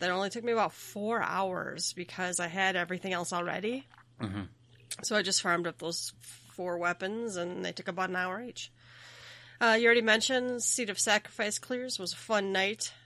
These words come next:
Speaker 1: Uh, went to an Eternal Bond, uh, for a Free Company mate.
Speaker 2: Awesome.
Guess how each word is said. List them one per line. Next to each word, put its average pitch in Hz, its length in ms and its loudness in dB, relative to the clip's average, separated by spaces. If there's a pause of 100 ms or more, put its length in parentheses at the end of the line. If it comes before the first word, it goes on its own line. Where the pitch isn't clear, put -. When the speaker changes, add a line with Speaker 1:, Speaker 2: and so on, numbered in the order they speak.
(160)
Speaker 1:
Uh, 214 280 8
went 208 120 2
to 220 80 2
an 202 60 2
Eternal 202 440 0
Bond, 180 520 2 (520)
uh, 226 180 -2 (360)
for 202 280 -2
a 180 60 -2
Free 208 160 -2
Company 220 380 -4
mate. 277 380 -6 (360)
Speaker 2:
Awesome. - 380 -8